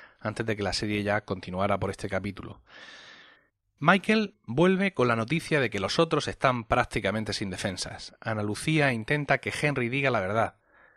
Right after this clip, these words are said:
Harley lleva a Libby a una cita sorpresa. En la escotilla, Michael dispara a Ana Lucía en el estómago una vez y a Libby dos, para así liberar a Henry.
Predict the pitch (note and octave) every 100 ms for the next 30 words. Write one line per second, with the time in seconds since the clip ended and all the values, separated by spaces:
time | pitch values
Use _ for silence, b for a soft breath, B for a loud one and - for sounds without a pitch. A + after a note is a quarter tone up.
0 | b - - C#3 D3 E3 - - A#2+ C3
1 | A#2 G2+ A#2 C3+ A2 G#2 G#2 A#2+ A2+ -
2 | F#2 - B2+ G2 - B B B B B
3 | B2 A#2+ - B2 F3 E3+ F#3+ G3 - A2+
4 | E3 E3 E3+ D3 G#2 - B2+ A#2+ G#2+ F#2
5 | F#2 C3 A2 G2 - A#2 A2+ A#2 A2 -
6 | B2 A2 A2 A#2+ - - G#2+ G2 G#2 A2+
7 | G#2 G2 A2 A2+ F#2 - - _ - G#2
8 | F#2 - C3 B2 A2+ G2+ G2 G2+ - F#2+
9 | E2+ - -